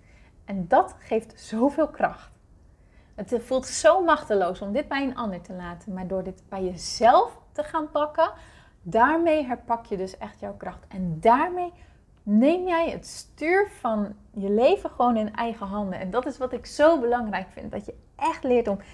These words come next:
zelf die controle te pakken. En, ja, en dat stuur dus, ah, dat stuur in eigen handen te nemen. En, en, en bewust te gaan leven. Bewust te gaan leven vanuit die plek van zijn.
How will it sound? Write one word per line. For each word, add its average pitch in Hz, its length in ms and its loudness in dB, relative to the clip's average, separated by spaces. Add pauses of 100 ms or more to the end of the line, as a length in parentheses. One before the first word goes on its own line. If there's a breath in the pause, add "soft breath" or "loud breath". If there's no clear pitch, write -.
(300 loud breath)
zelf - 360 0
die 262 100 -8
controle 247 520 -2
te 214 100 -14
pakken. 208 400 -8
En, 208 220 -8 (920 loud breath)
ja, - 100 -16 (160)
en 214 100 -4
dat 196 200 -2
stuur - 680 4
dus, 247 220 -2 (720)
ah, 302 380 4 (100)
dat 208 140 -8
stuur 320 300 0
in 254 180 4
eigen 294 300 0
handen 262 300 -2
te 247 140 -2
nemen. 220 420 -4
En, 202 340 -10
en, 220 280 -4
en 233 180 2
bewust 233 440 4
te 330 80 -4
gaan 226 320 -6
leven. 247 440 -2
Bewust 214 380 0
te - 60 -20
gaan 262 180 -2
leven 294 300 -2
vanuit 262 380 -8
die 523 140 -2
plek 392 260 2
van 277 160 -2
zijn. 254 440 -2